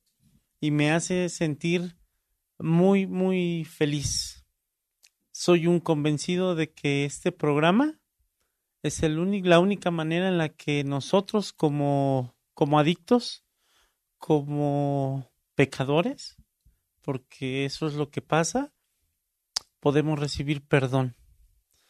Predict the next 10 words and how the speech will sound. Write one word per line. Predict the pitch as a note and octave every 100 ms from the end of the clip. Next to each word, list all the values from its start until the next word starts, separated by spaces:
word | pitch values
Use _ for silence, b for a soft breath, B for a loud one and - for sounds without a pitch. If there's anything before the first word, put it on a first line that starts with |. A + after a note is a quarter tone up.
| _ _ _ _ _ _ -
y | D3+
podemos | - D3 D3+ E3 D#3+
aprender | D3 - C#3 C#3 D3+
a | D#3
vivir | C#3 C#3+ D3 G3+ - - _ _ _ _ _ _ _ -
y | C#3
a | C#3 C3+ C3
lavar | C3+ C#3 D#3
nuestros | D3+ D3 - C#3
vestidos | B2+ B2 - D3 C#3 - -